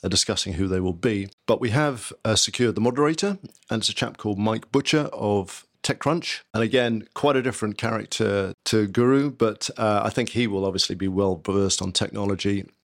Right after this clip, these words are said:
And then afterwards, we literally will have everybody go through the debating routes, ayes and nays, and we'll then be able to announce, you know, what, what, what Cambridge's view of a particular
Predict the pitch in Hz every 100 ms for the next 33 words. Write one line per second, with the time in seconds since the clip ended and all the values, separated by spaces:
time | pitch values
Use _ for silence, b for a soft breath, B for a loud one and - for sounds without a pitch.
0 | - 127 147 139 113 113 123 147 - -
1 | 110 117 107 104 107 107 98 98 98 104
2 | 101 - 104 95 - 101 98 - 98 95
3 | 95 110 120 - - - 107 104 95 98
4 | 104 107 107 107 - _ _ _ 107 104
5 | 101 98 92 - - 113 98 90 95 92
6 | 95 92 87 - - 90 92 95 - -
7 | - B B 131 - - 147 131 107 104
8 | 90 117 101 95 98 90 90 - 101 -
9 | 92 87